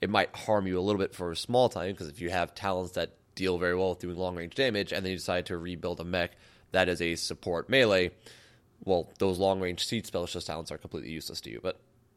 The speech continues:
it, it's, you do what you gotta do, and then you can still have some siege weapons if you want on hand. So it's pretty cool. Like, that flexibility is really cool. And then in terms of actually playing the game, they actually split it between what they call narrative play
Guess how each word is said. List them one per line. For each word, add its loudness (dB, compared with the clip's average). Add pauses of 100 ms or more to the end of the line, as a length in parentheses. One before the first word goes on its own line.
(160)
it, -8 (140)
it's, -2
you -4
do -2
what -4
you -8
gotta -2
do, 2
and -2
then 0
you -6
can -16
still 0
have -2
some -6
siege -6
weapons -8
if -14
you -8
want -4 (180)
on -4
hand. -6 (840)
So -8
it's -6
pretty -2
cool. 4
Like, -4
that 2
flexibility 0
is -4
really 0
cool. -2 (540)
And 0
then 0
in -4
terms -2
of 0
actually -2
playing -2
the 0
game, 0
they 4
actually 0
split 2
it -4
between -4
what -6
they -8
call -4
narrative -4
play 0